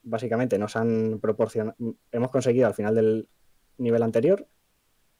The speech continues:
Como podéis ver, el robot básicamente nos sigue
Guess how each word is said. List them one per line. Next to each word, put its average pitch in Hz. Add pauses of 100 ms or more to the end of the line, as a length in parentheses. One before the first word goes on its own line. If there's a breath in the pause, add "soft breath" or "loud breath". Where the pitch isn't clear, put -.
(420)
Como 98
podéis 107
ver, 117
el 107
robot 113
básicamente 113
nos 101
sigue 147